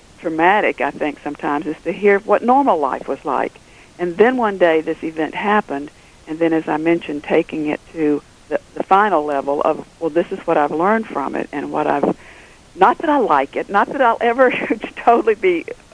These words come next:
okay with it, but this is, I have learned some things, and this is what it,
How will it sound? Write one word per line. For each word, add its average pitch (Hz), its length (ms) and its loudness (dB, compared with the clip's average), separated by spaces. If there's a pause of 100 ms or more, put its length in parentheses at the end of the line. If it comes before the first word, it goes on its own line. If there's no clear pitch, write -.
(140)
okay 233 360 4
with 165 240 0
it, - 120 0 (420)
but 208 180 2
this 262 240 2
is, 262 180 2
I 233 100 4
have 294 200 4
learned 359 300 0
some - 120 -8
things, - 440 -8
and 180 160 0
this 208 220 4
is 269 80 -10
what 247 180 -2
it, 247 120 0